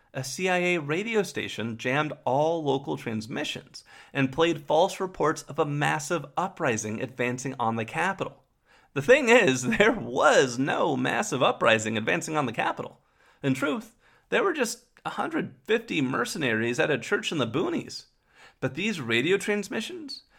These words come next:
combined with the sight of planes flying overhead, panicked Guatemala's president into resigning, and the coup succeeded. It was basically as if that famous War of the Worlds radio broadcast, you know the one, where some listeners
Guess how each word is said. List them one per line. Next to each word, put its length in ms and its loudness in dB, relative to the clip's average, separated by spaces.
combined 600 0
with 120 -6
the 80 -2
sight 380 -4
of 180 -8
planes 520 -6
flying 540 -6
overhead, 720 -2
panicked 560 -4
Guatemala's 600 4
president 560 -2
into 240 -4
resigning, 720 -2
and 180 -4
the 60 -8
coup 440 -4
succeeded. 760 -6
It 80 -4
was 160 0
basically 800 -4
as 160 0
if 100 -2
that 240 -2
famous 460 -2
War 180 4
of 140 2
the 80 -2
Worlds 400 2
radio 340 0
broadcast, 720 0
you 120 0
know 120 6
the 80 2
one, 260 -8
where 280 0
some 280 0
listeners 460 -2